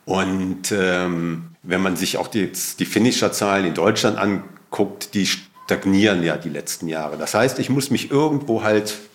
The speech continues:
Speaker 2: abheben. Ich bin mir sicher, dass die meisten Hobbyläufer nicht wissen, welcher Athlet wo gerade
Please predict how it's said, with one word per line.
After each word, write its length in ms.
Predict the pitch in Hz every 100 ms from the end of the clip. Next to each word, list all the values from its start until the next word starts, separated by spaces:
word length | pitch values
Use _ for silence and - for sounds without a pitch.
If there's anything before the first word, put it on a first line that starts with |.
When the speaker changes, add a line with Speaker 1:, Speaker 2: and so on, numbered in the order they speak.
| _
Speaker 2:
abheben. 500 | - - - 76 71 - _ _ _ _ - - - -
Ich 120 | -
bin 140 | 123
mir 140 | 131 123
sicher, 360 | 151 147 147
dass 220 | 123 110 -
die 80 |
meisten 640 | 101 104 139 151 - 117 90
Hobbyläufer 1000 | 113 151 135 98 87 82 - 80 87 - - -
nicht 920 | 127 107 101 123 127 - - - - - _ _ _ _ _ _ _ _ _ _ _ _ _
wissen, 720 | 78 78 123 - 127 113 104 - 82 - - -
welcher 440 | 98 113 131 - 107
Athlet 640 | 101 104 107 113 113 87
wo 220 | 101 113
gerade 760 | 98 87 95 98 98 98 104